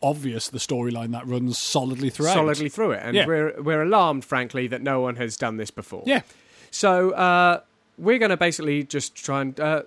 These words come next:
Speaker 2: summarise. We'll do the first half this week, second half next week.
Speaker 1: Yep.
Speaker 2: We're gonna start in nineteen thirty-seven, and we're gonna get up to the end of nineteen forty-seven and the film Who Framed Roger Rabbit. Um,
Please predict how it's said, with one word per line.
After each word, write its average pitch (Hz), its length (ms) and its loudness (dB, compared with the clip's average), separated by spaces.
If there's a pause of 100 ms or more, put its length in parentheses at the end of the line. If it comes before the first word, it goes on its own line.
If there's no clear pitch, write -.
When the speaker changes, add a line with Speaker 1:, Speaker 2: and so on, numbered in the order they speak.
Speaker 2:
summarise. 131 580 -4
We'll 117 60 -10
do 131 100 -4
the 117 60 -12
first 160 260 -2
half 151 160 -2
this 165 180 -8
week, - 420 -6
second 151 320 -6
half 147 180 -2
next 156 240 -6
week. 175 160 -4
Speaker 1:
Yep. 139 220 -2
Speaker 2:
We're 160 100 -4
gonna 147 140 -4
start 160 260 0
in 147 80 -4
nineteen 156 300 -6
thirty-seven, 165 600 -6
and 131 100 -12
we're 120 60 -8
gonna 123 140 -6
get 156 160 -2
up 151 140 -4
to - 80 -14
the 143 120 -2
end 143 140 -2
of 123 60 -8
nineteen 120 320 -8
forty-seven 139 680 -6 (200)
and 120 300 -6
the 120 60 -12
film 123 280 -4
Who 131 160 -2
Framed 120 280 -4
Roger 117 220 -6
Rabbit. 143 400 -2 (540)
Um, 123 500 2